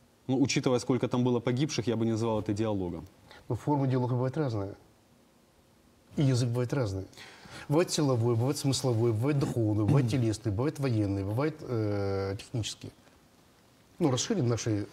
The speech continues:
Speaker 2: горизонты.
Speaker 1: Владыка, я вот хочу сказать, что в этих, э, склоках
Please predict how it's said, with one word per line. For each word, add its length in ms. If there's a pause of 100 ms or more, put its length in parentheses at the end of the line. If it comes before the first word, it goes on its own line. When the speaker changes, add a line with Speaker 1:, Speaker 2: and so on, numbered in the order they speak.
Speaker 2:
горизонты. 480
Speaker 1:
Владыка, 440
я 200
вот 160
хочу 260
сказать, 240
что 180
в 60
этих, 400
э, 560
склоках 720